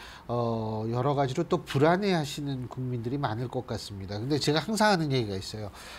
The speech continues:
불안해하는 것은 당연하지만 불안이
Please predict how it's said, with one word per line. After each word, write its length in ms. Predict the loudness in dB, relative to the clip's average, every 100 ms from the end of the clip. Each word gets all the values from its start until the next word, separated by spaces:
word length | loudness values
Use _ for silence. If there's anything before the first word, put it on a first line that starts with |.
| -6 2
불안해하는 680 | 6 6 4 2 0 -2 -2
것은 260 | -2 -4
당연하지만 720 | -4 -4 -2 -4 -6 -6 -6 -8 -14 -18 -6
불안이 680 | 2 6 6 4 0 -2